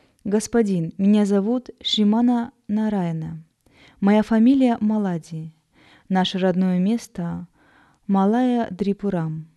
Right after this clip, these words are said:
Со временем название этой деревни изменили на Малади. Родным местом Шри Бапанарии также является Малади, и его фамилия также Малади, но он брахман,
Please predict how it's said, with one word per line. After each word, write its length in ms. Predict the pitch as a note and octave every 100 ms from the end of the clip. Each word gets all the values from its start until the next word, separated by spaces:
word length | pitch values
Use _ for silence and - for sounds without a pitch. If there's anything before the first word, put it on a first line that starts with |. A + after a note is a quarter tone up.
| _ _ _ _ _ _ _ _
Со 220 | - G#3
временем 460 | G#3 C4 C4+ G#3+ F#3+
название 500 | G3+ G3+ A#3+ A#3 A3
этой 240 | G#3+ A3
деревни 640 | G3 A3 B3+ C4 A3 G3 - - _
изменили 560 | G#3+ G3+ A3+ A#3+ C4+ B3+
на 140 | A#3+
Малади. 640 | A#3 G#3 E3 D#3 D#3 D#3 - _ _ - _
Родным 400 | - F#3 F#3 G3
местом 500 | G3 A3+ A#3+ - F3+
Шри 360 | F3+ - F3+ G3
Бапанарии 680 | F3 E3 F3 F#3 A3 G3 E3+
также 380 | B3 C4+ B3+
является 640 | A#3 G3+ G#3 G#3 G3+ - -
Малади, 720 | G3 F#3+ F3+ E3 D#3+ D#3+ D#3+ - _ _ -
и 80 | A3
его 180 | A#3 B3
фамилия 540 | A#3+ A#3+ C#4+ C4+ A#3
также 380 | A3 G#3+ G#3 G#3+
Малади, 680 | G#3 F#3+ E3+ D#3+ E3 D#3+ - _ - _ -
но 200 | G3 F#3+
он 140 | F3+
брахман, 600 | F3 A3 - F3 E3+ E3+